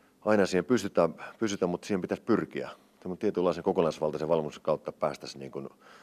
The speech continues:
suomalainen pelaaja olisi peli-, identiteetiltään niin kuin kansainvälisesti vahvempi.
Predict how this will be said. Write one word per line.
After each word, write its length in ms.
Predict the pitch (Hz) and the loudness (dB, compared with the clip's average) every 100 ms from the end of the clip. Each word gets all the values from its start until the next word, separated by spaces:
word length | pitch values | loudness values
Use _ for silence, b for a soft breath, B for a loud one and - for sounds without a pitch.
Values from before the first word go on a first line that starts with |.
| B B B _ _ _ - - 78 - | B B B _ _ _ -20 -20 -20 -10
suomalainen 320 | 78 71 67 | -6 -4 -2
pelaaja 280 | 78 73 71 | 0 0 -2
olisi 200 | 69 - | -4 -4
peli-, 380 | 78 78 76 | -2 -2 -4
identiteetiltään 760 | 76 67 - 67 62 65 64 64 | -6 -8 -8 -8 -8 -10 -12 -12
niin 120 | 65 | -14
kuin 80 | 64 | -6
kansainvälisesti 640 | 76 69 62 62 - - | -6 -6 -12 -12 -12 -6
vahvempi. 560 | 71 67 65 64 - | -6 -6 -10 -12 -16